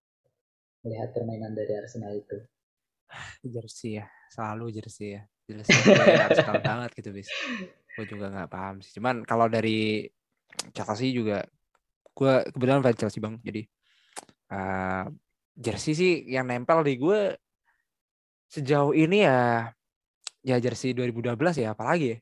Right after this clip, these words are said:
Speaker 2: Maksudnya, gue suka yang Torres ya, yang Torres, em, away, em, lawan Barcelona itu yang kalau dari Chelsea, jersey. Cuman kalau dari gue sih kayaknya jersey nggak seberapa. Lo, lo ngoleksi nggak sih, Bis? Kalau lo, Bis?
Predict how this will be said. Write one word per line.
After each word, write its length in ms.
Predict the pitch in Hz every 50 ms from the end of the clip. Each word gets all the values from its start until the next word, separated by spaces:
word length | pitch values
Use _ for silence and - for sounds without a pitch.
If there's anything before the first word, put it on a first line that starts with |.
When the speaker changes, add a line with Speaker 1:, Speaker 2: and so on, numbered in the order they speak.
| _ _ _
Speaker 2:
Maksudnya, 260 | 107 - - 180 165 - _ - - - _ _ _ _ _ _ _ _
gue 360 | - 131 139 123 117 127 180 196
suka 140 | 190 165 160
yang 140 | 156 156 143
Torres 260 | 151 147 156 151 135 -
ya, 100 | 107 101
yang 220 | 101 101 104 104 104
Torres, 540 | 104 104 101 101 101 98 - - - - _
em, 220 | - - 98 98 107 -
away, 320 | 107 107 113 107 98 95 98 104 - _ _ _
em, 240 | - 73 76 76 73 - - - -
lawan 240 | 101 101 101 98 101
Barcelona 400 | 101 104 101 107 104 110 107 101
itu 160 | 101 120 117
yang 160 | 110 104 104
kalau 160 | - 107 104 101
dari 180 | 101 101 104
Chelsea, 380 | 98 104 98 95 - - - - _
jersey. 400 | _ 113 110 104 107 - 107 - _ - - _ _ _ _
Cuman 180 | - 107 127 135 135
kalau 240 | 131 131 131 127
dari 340 | 120 127 123 123 120 117 120 110
gue 140 | 110 123 135 143
sih 240 | - 160 156 143
kayaknya 400 | - - 127 139 151 156 151 151 _ _ _ _ _ - _ _ _ _ _ _ _ _ _ _
jersey 320 | - 123 - - - 170 160
nggak 160 | 143 131 120 - 135
seberapa. 420 | 127 131 123 120 - - 135 127 120 127 131 123 - -
Lo, 240 | - 180 214 220 214
lo 80 | 233
ngoleksi 340 | 247 233 208 190 185 180 226 226
nggak 80 | 175 160
sih, 80 | 185 190
Bis? 240 | 208 - - - _
Kalau 240 | - 127 131 139 143
lo, 60 | 143
Bis? 180 | 160 151 -